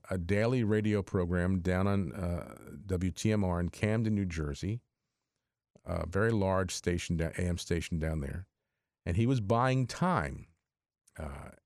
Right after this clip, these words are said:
and every day at three o'clock had a program that was dedicated to the Divine Mercy, and it was before even, um,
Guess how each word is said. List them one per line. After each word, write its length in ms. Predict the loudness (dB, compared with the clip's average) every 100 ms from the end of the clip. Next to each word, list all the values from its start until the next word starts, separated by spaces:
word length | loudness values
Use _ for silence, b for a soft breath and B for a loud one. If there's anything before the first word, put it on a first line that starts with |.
| _ _ _ -18
and 220 | -10 -8 -4
every 220 | -2 0
day 180 | 2 2
at 100 | 2
three 200 | 0 0
o'clock 420 | 2 0 0 0
had 140 | 0 0
a 40 |
program 600 | 0 0 0 0 0 -2 -6 _ _ _ _ _ 0
that 120 | 2
was 120 | 2
dedicated 580 | 2 0 2 2 0 0
to 100 | 0
the 120 | 0
Divine 360 | 0 0 0 0
Mercy, 400 | -2 -2 -2 -2
and 100 | 0
it 40 |
was 100 | 0
before 400 | 0 -2 0 2
even, 440 | 2 2 2 2
um, 480 | 0 0 0 -2 -4